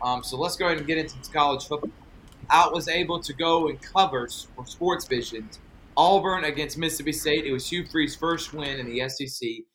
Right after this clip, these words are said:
as the Auburn head football coach, and Auburn started with the bang. Peyton Thorne was efficient, was hitting deep passes. He had a gr-, I had a couple highlights you can see on Georgia Alabama Sports Live page, my page, and Sports Visions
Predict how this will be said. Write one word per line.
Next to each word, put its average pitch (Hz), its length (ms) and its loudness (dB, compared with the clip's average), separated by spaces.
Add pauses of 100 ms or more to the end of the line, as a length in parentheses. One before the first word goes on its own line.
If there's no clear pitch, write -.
(260)
as 120 180 -2
the 120 120 -6
Auburn 135 400 -2
head 120 220 -4
football 131 380 -2
coach, 127 320 0 (120)
and 120 100 -6 (100)
Auburn 139 340 0
started 127 340 -2
with - 120 -10
the - 100 -20 (100)
bang. 135 380 0 (380)
Peyton 147 320 2
Thorne 139 320 -4
was 120 140 -4
efficient, 160 640 0 (300)
was - 160 -8
hitting 151 200 -6 (120)
deep 151 280 0
passes. 151 640 4 (320)
He 147 80 2
had 135 160 4
a 120 60 0
gr-, 143 300 -8
I 160 100 8
had 151 140 6
a - 460 -18
couple 147 240 6
highlights 131 500 4
you 135 60 -8
can 127 160 -16
see 147 260 0
on 120 240 -6
Georgia 139 240 -4
Alabama 127 320 -2
Sports 123 320 -10
Live 127 240 2
page, 127 280 -4
my 127 140 0
page, 123 300 -4
and - 100 -20
Sports 139 360 -4
Visions 107 480 -10